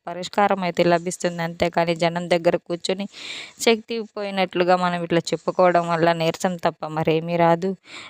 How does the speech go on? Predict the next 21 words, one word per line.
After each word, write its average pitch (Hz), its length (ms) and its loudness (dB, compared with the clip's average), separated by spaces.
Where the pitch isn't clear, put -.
రేపటి 240 320 4
రోజున 233 260 6
అన్ని 208 240 4
రకాలుగా 202 540 0
మీరు 185 220 0
నిలబెట్టుకునే 170 640 -2
ప్రయత్నం 170 540 -2
చేస్తారు. 170 460 0
రేపటి 165 320 -4
రోజున 175 280 2
జనాల 170 340 4
దగ్గర 175 280 2
శక్తి 180 240 0
పోయినట్లు 180 460 -6
జరగవచ్చు 180 580 4
కానీ 180 240 -6
నీరసం 185 360 0
తప్ప 180 320 -2
ఏమీ 175 260 -8
మిగలదు 170 400 0
కనుక 180 280 -2